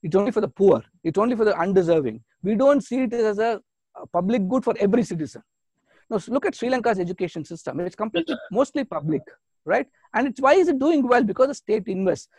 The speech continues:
Speaker 1: So to
Speaker 2: Correct.
Speaker 1: me, to build the economy I'm talking, states have to build the human capital of people. And that's a public responsibility.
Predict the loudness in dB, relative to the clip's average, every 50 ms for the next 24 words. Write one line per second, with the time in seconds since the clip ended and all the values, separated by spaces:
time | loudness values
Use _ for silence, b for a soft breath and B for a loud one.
0 | _ _ _ -6 -6 -2 0 0 2 2 4 4 4 2 2 0 -4 -6 _ _
1 | _ _ _ _ _ _ _ _ _ _ _ _ _ 0 2 2 4 6 6 8
2 | 8 6 8 8 6 6 6 6 4 4 4 2 0 -2 -2 -2 -2 -2 -2 -2
3 | -2 -2 -4 -6 -6 -8 -10 -16 _ _ -20 _ _ _ 2 2 2 2 0 -2
4 | -2 -2 -2 -2 -4 0 2 2 4 4 2 2 2 0 0 0 -2 -2 -2 -4
5 | -6 -6 -8 -8 -8 -8 -10 -10 _ -10 -10 -10 -10 -10 -8 -6 -4 -2 -2 -2
6 | 0 0 0 0 0 -2 -2 -4 -6 -6 _ -8 -8 -6 -8 -8 -10 -10 -12 -10
7 | -8 -8 -10